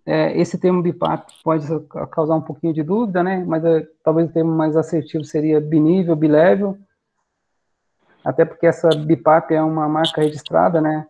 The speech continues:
da Respiron lá, então, acho que se você estiver fazendo no ventilador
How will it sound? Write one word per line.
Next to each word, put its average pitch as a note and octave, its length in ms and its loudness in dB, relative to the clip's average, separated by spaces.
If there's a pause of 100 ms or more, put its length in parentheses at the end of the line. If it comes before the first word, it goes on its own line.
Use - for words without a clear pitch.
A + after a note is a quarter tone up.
(120)
da C#3+ 140 0
Respiron D3 560 0
lá, G3 360 0
então, E3 400 -4 (320)
acho - 160 -4
que - 60 -20
se E3+ 80 -6
você E3 180 0
estiver E3+ 280 -2
fazendo D#3 540 0
no D#3 140 -2
ventilador D3+ 760 2